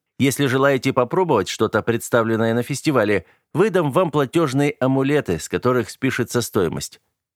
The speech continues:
«Это хорошо», радостно потер руки высокий, бритый наголо и очень худой мужчина. «Тут ведь и не только рыба всякая, есть и другое.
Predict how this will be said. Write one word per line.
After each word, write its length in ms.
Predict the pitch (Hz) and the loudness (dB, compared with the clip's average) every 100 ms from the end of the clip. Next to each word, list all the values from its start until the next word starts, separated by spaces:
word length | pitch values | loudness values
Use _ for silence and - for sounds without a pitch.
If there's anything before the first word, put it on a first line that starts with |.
| _ - | _ -2
«Это 280 | 196 202 196 | 0 2 0
хорошо», 600 | 190 180 165 180 101 - _ _ | 2 2 2 0 0 -2 _ _
радостно 460 | 92 92 82 - 82 | -4 -2 -2 -4 -4
потер 300 | 90 101 95 | -2 -2 -2
руки 320 | 101 139 - | -2 -4 -2
высокий, 560 | 92 92 - 117 - 95 | -2 -2 0 -2 -2 -4
бритый 400 | 82 101 90 98 | 0 -2 -2 -2
наголо 440 | 92 95 82 92 98 | 0 -2 0 0 0
и 80 | 92 | -2
очень 260 | 92 - 90 | -2 -2 -6
худой 360 | - 87 90 | -4 -2 -2
мужчина. 540 | 87 104 - - - - _ _ _ _ _ | -2 -6 -8 -10 -10 -14 _ _ _ _ _
«Тут 220 | 135 156 | 0 2
ведь 220 | 170 151 - | 0 -2 0
и 100 | 147 | 0
не 140 | 147 | 0
только 420 | - 196 175 156 | 0 -2 2 2
рыба 220 | 147 120 | 2 0
всякая, 440 | 98 95 82 78 67 | 0 0 0 -2 -4
есть 320 | 78 123 - | -2 -2 0
и 60 | 120 | -2
другое. 520 | 120 131 202 110 | 0 2 2 2